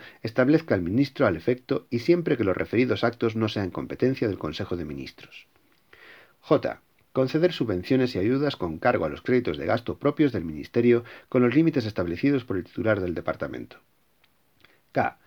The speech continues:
Solicitar del Ministerio de Hacienda y Administraciones Públicas la afectación o el arrendamiento de los inmuebles necesarios para el cumplimiento de los fines de los servicios a cargo del departamento. L. Nombrar y cesar a los subdirectores y asimilados dependientes de la subsecretaría,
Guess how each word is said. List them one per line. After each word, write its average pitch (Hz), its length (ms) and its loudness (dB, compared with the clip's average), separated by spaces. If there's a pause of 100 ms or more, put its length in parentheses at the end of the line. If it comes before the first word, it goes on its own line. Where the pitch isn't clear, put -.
(160)
Solicitar 127 500 0
del 143 100 4
Ministerio 107 500 2
de 90 80 -2
Hacienda 120 320 2
y 98 40 2
Administraciones 82 640 -4
Públicas 139 500 0 (260)
la 127 120 2
afectación 135 500 4
o 127 140 6
el 101 100 4
arrendamiento 92 580 0
de 113 100 4
los 98 160 0
inmuebles 107 420 4
necesarios 117 500 0
para 101 160 0
el 90 60 -4
cumplimiento 104 520 -2
de 98 100 0
los 76 120 -6
fines 135 320 -2
de 95 60 -4
los 87 140 -4
servicios 131 600 -2
a - 160 -8
cargo 110 260 2
del 92 120 0
departamento. 78 640 -6 (1080)
L. 117 340 -2 (320)
Nombrar 139 360 6
y 165 60 6
cesar 107 320 -2
a 87 40 -2
los 82 120 -6
subdirectores 95 640 -2
y 117 60 2
asimilados 117 500 0
dependientes 113 560 -2
de 101 60 -2
la 87 80 0
subsecretaría, 90 800 -2